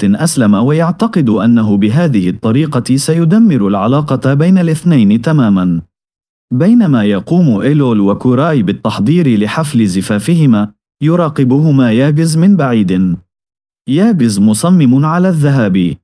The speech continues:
سوف يترك الجميع وراءه، عائلتها، مدرستها، إيلول وطفلها. إيلول،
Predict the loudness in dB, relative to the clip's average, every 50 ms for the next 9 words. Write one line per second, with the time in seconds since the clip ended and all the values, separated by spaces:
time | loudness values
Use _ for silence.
0 | _ -12 -8 -4 -2 -2 -2 -2 -2 -2 0 0 0 -2 -2 -2 -2 -2 -2 -2
1 | -2 -2 0 0 0 2 2 2 2 0 0 0 0 0 0 0 -2 -2 -2 -4
2 | -4 -2 -4 -4 -4 -6 _ _ _ -8 -6 -4 -4 -2 -2 0 0 0 0 0
3 | -2 -2 -2 -2 -4 -4 -8 _ _ _ -2 0 0 0 0 0 -2 -2 -2 -2
4 | 0 0 0 0 0 -2 -4 _ _ _ _ _ _ 0 0 0 2 0 0 0
5 | 0 0 -2 -2 -4 -4 -2 -2 -2 -2 -2 -2 -6 -8 -10 _ _ _ _ _
6 | _ _ _ -4 0 0 2 2 2 2 0 -2 -4